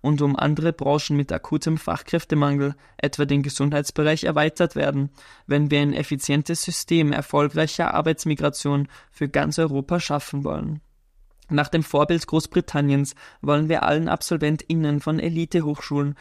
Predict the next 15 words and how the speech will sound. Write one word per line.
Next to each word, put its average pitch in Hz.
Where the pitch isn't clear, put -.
für -
ein 165
bis 185
drei 151
Jahre 151
Aufenthaltsgenehmigungen 143
erteilen, 143
noch 143
bevor 151
sie 165
ein 160
festes -
Dienstverhältnis 151
gefunden 147
haben. -